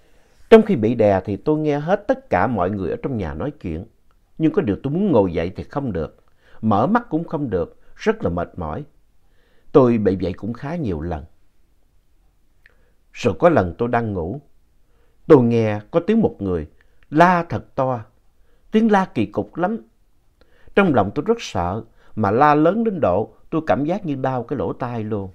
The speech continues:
Thế là tôi niệm Phật, nhưng mà khi tôi niệm Phật thì tiếng đó lại càng to hơn. Mà tôi cố niệm Phật to hơn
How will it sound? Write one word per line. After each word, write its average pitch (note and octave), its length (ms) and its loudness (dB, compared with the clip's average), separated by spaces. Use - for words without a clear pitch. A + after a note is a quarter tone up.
Thế A3 100 2
là A3 220 0
tôi D3 100 2
niệm F#2+ 200 -2
Phật, - 280 -8
nhưng C3 200 2
mà E2+ 180 -4
khi D#3 240 -4
tôi A#2+ 100 -4
niệm F#2 200 -6
Phật F2+ 240 -8
thì G2+ 260 2
tiếng G3 220 -2
đó G#3 100 2
lại C3 220 0
càng D#2 300 -4
to G#2+ 160 0
hơn. G2+ 280 -6
Mà C3+ 140 2
tôi D#3+ 260 4
cố C#4+ 480 8
niệm G2 180 0
Phật - 300 -8
to D3 180 -2
hơn D#3 320 0